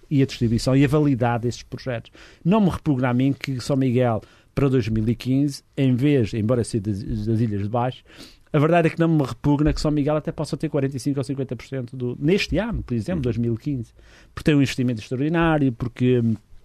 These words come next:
Speaker 1: há investimentos na, na política aérea que podem originar maior, necessidade de maior investimento. Quer dizer, a elasticidade orçamental não tem a ver com a percentagem de rigidez de cotas por ilhas.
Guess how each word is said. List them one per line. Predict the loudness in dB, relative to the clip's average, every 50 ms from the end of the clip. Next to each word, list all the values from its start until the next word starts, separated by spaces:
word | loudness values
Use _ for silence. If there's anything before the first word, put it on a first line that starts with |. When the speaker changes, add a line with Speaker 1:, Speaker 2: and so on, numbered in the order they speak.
| _ _ _ _ -4
Speaker 1:
há | -2 0 0
investimentos | 0 -2 -2 -2 0 0 0 0 -2 -2 -2 -2
na, | 0 0 0 -2 -4 -6 -10 -14 -6
na | -6 -4
política | -2 0 -2 -2 -2 0 0 2
aérea | 4 4 4 2 0 -2
que | -2
podem | _ 0 0 2 2 0 2
originar | 2 0 0 0 -2 -2 -2 -2 -4 -4 -4
maior, | -4 -2 -2 -2 -2 -2
necessidade | -2 -4 -4 -6 -4
de | -2 -2
maior | -2 -2 -2
investimento. | -4 -6 -6 -4 -2 0 0 0 -2 -4 -10 -20 -20 _
Quer | -4 -2
dizer, | -2 2 2 2
a | 2
elasticidade | 4 4 4 4 2 0 0 -2 -10 -2 0 2 2 4 2 2 2 2 2 0
orçamental | -2 -2 -2 -4 -2 -2 -2 -2 -4 -2 -2 -2 -2 -2 -2 -4 -6 -12 _ _ -20 -20 -20 _ _
não | 2 2 4 2 2
tem | 2 2 4 4
a | 4
ver | 4 4 2 2
com | 2 0
a | 0
percentagem | 0 0 -2 0 0 0 2 0 2 2 2
de | 0 0
rigidez | 0 0 0 2 2 2 0 0
de | -2
cotas | 0 -2 0 0 0 -4 -4
por | -4 -4 -2
ilhas. | 0 0 0 0 0 -2 -6 -8